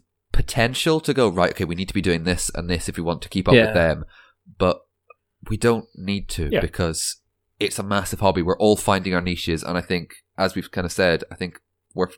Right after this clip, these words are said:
Speaker 1: beginning to find our niche not
Speaker 3: Yeah,
Speaker 1: bad at all.
Speaker 3: I mean, I th-, like, like Jamie says, like, there is, there are those big boys, and they've basically turned into a job. Dice Tower and Shop and Sit Down have both turned their, their hobby into a job. That, that's kudos for them.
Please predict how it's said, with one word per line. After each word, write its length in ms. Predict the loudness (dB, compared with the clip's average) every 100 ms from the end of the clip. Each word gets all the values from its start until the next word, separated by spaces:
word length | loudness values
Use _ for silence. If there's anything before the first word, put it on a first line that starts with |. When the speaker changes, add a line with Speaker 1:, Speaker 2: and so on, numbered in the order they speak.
| _ _
Speaker 1:
beginning 360 | -2 2 0 -2
to 80 | -4
find 300 | 0 2 2
our 160 | 2 2
niche 460 | 0 -6 -8 -10 -12
not 200 | -4 -4 2
Speaker 3:
Yeah, 140 | 4 4
Speaker 1:
bad 40 |
at 140 | 2
all. 100 | -2 4
Speaker 3:
I 20 |
mean, 140 | 6
I 60 | 6
th-, 360 | 2 -4 -2
like, 180 | 2 2 4
like 180 | 2
Jamie 160 | 4 2
says, 200 | 2 2
like, 160 | 2 2
there 160 | 4
is, 220 | 2 0 -2
there 100 | 4 4
are 140 | 4
those 180 | 2 -2
big 300 | 0 0 2
boys, 320 | 2 2 -2
and 120 | -2
they've 340 | 2 4 4 4
basically 340 | 2 2 -2
turned 220 | 0 0 0
into 180 | -2
a 40 | -4
job. 320 | 2 2 2
Dice 240 | 0 -2
Tower 280 | 0 -2 -2
and 140 | -4 -4
Shop 180 | -4
and 100 | -4
Sit 140 | -8 -6
Down 200 | -6 -6
have 120 | -6
both 260 | -4 -4 -2
turned 280 | -2 -2 -2
their, 300 | -2 -2 -6 _ -20 -8 2
their 120 | 4
hobby 260 | 2 -2
into 160 | -4 -6
a 40 |
job. 300 | -2 0 0 -6 _ _ _
That, 200 | -2 -2 0
that's 240 | -4 -2
kudos 300 | 2 2 2
for 80 | 2
them. 200 | 2 0